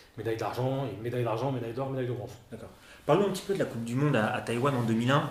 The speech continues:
Speaker 1: Hmm.
Speaker 2: Euh, c'est, je crois que c'est ta, c'est ta première compétition mondiale. Qu'est-ce que ça fait d'affronter les meilleurs mondiaux ?
Speaker 1: Euh, alors, c'est pas ma première.
Speaker 2: D'accord.
Speaker 1: Parce que j'ai fait un,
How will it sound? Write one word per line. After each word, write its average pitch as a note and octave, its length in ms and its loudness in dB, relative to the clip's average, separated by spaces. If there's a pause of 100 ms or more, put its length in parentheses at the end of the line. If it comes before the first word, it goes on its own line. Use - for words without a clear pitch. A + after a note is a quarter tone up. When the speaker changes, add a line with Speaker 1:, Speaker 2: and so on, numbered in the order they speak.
Speaker 1:
Hmm. A2+ 180 -4 (960)
Speaker 2:
Euh, G2+ 560 -2
c'est, - 180 -2
je - 80 -2
crois C3 140 -2
que - 40 -2
c'est - 140 -4
ta, A2+ 140 2
c'est - 100 -4
ta A#2 60 2
première C3 340 0
compétition B2+ 500 -2
mondiale. C3 600 6 (280)
Qu'est-ce C#3 180 -4
que - 80 -4
ça C3+ 120 0
fait D3+ 160 2
d'affronter B2 380 0
les A#2 80 0
meilleurs A2 240 0
mondiaux ? G#2+ 240 -4 (260)
Speaker 1:
Euh, B2 120 2
alors, A#2 280 0
c'est - 220 -8
pas F3 80 -2
ma D3+ 80 0
première. C3+ 320 -4 (500)
Speaker 2:
D'accord. A#2+ 260 -4 (160)
Speaker 1:
Parce - 140 -16
que A2+ 80 -10
j'ai G2+ 140 -6
fait A2+ 140 -8
un, G#2+ 140 -6